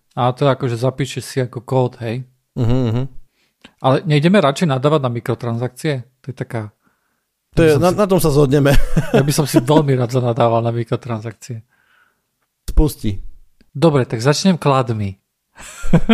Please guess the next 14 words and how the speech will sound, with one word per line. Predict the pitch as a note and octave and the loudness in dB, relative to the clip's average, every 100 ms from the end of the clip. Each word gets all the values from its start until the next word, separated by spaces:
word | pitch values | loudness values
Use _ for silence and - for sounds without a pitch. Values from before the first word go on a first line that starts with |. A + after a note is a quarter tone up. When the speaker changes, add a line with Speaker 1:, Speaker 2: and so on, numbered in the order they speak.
| A3+ - C#4+ | 2 2 2
Speaker 2:
To | - | 2
je | |
všetko. | - D3+ - B2 G2+ - A#2+ - - D4 D4+ - B3 | 4 2 2 0 0 2 0 2 0 2 0 0 -4
Speaker 1:
<laughs> | - A3 - - - G#3 G#3+ - - | -2 -4 -2 -4 -2 -2 -2 -2 2
Nie, | F#3 E3+ | 4 4
tak | B2 | 2
ale | B2 B2 B2+ | 2 0 -2
akože, | B2+ C#3 C3+ B2+ - _ _ _ _ _ _ _ | -4 -2 0 -2 -8 _ _ _ _ _ _ _
vieš, | - B2+ A#2 | -2 -2 2
náklady | C3+ C#3+ C3+ B2+ | 0 2 2 0
sú | - C3+ C3+ | -2 -2 -2
tam | B2 A2 | -2 -4
nejaké, | A2 A2+ - A2+ | -6 -8 -10 -10
hej, | A#2 | -8